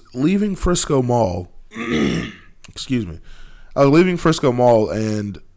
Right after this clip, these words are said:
my friend Keyshawn called me in that vlog episode, and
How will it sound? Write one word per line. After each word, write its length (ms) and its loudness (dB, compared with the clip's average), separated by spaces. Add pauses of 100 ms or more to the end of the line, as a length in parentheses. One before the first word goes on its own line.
(140)
my 220 -4
friend 420 2
Keyshawn 600 0
called 320 -6
me 240 -14 (480)
in 160 0
that 160 0
vlog 440 2
episode, 680 -10 (180)
and 640 -8